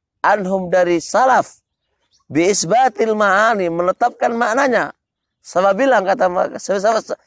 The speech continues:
siapa bilang madhab salaf itu apa? Menyerahkan maknanya kepada Allah. Siapa bilang? Saya nggak tahu maknanya. Yang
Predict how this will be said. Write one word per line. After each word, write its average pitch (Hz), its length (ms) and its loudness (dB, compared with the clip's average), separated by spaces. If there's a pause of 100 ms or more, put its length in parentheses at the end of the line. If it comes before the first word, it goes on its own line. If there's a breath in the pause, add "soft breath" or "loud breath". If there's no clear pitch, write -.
(160)
siapa 208 320 0
bilang 226 320 2
madhab 190 320 0
salaf 190 320 0
itu 277 160 -2
apa? 208 320 0 (800)
Menyerahkan 190 640 0
maknanya 175 400 -2
kepada 160 400 2
Allah. 156 240 0 (480)
Siapa 202 320 -2
bilang? 202 320 -4 (480)
Saya 185 320 -2
nggak 156 80 -2
tahu 202 160 2
maknanya. 170 560 -2 (720)
Yang 135 160 -2